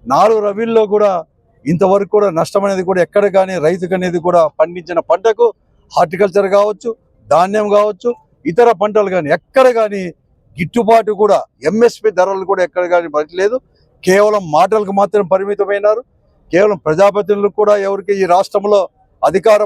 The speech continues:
పార్టీ ప్రజాప్రతినిధులకి ఏమాత్రం కూడా రైతుల పరిస్థితి కూడా లేదు. నాకు ఒకే ఒక భయం వేస్తుంది మా అందరికి కూడా. గతంలో కూడా ఈ ప్రభుత్వానికి కూడా హెచ్చరిక కూడా చేయడం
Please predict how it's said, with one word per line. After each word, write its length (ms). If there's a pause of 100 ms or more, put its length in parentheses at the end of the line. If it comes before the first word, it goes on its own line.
పార్టీ 240 (100)
ప్రజాప్రతినిధులకి 760 (560)
ఏమాత్రం 400 (100)
కూడా 120 (100)
రైతుల 280 (100)
పరిస్థితి 400
కూడా 140 (100)
లేదు. 240 (580)
నాకు 240
ఒకే 180 (120)
ఒక 180
భయం 200
వేస్తుంది 460
మా 60 (120)
అందరికి 340
కూడా. 160 (520)
గతంలో 400 (120)
కూడా 120 (120)
ఈ 40 (100)
ప్రభుత్వానికి 560
కూడా 160
హెచ్చరిక 340
కూడా 200
చేయడం 200